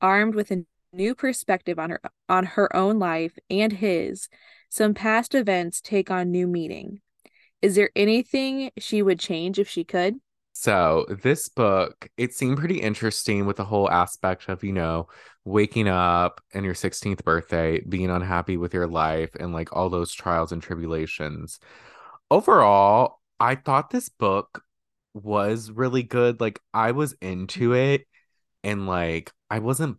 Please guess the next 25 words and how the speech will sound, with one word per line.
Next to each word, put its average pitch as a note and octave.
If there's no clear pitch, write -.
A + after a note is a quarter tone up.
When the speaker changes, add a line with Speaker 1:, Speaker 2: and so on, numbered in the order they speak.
Speaker 2:
bored E2+
necessarily C3+
at -
any C#3+
point, D3+
Speaker 1:
Mm-hmm. G3
Speaker 2:
but B2+
I B2+
wouldn't, C#3+
I B2
would B2+
maybe D#3+
say C#3
it G2
was F#2+
actually F2+
my E2+
least D#2+
favorite E2
of D#2+
the D#2
three, -
Speaker 1:
Yeah. F#3
Speaker 2:
ultimately. -
Speaker 1:
Yeah, -